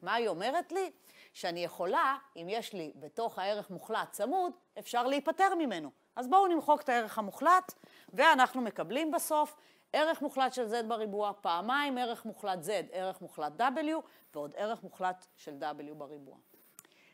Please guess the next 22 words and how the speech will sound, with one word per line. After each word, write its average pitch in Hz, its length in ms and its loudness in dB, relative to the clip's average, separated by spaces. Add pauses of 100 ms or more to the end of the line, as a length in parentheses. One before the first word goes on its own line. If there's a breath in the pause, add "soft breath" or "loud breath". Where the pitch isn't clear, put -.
(160 loud breath)
לי 240 160 2
זה 359 120 2
מזכיר 330 500 2
משהו, 175 360 -4 (260 soft breath)
אני 160 160 -10
מקווה 175 520 0
שגם 196 380 -2
לכם. 208 400 -2 (720 soft breath)
ביטוי 190 420 -2
בריבוע, 254 480 2 (640)
ביטוי 185 420 0
בריבוע, 294 520 4 (360)
פעמיים 240 760 0 (120)
מכפלת 190 580 0
הביטויים 226 540 0
ללא 175 340 4
הריבוע, 330 500 4 (340 loud breath)
מה 190 180 0
זה 311 100 0
מזכיר 349 460 2
לנו? 220 340 0 (260)
נכון, 196 460 6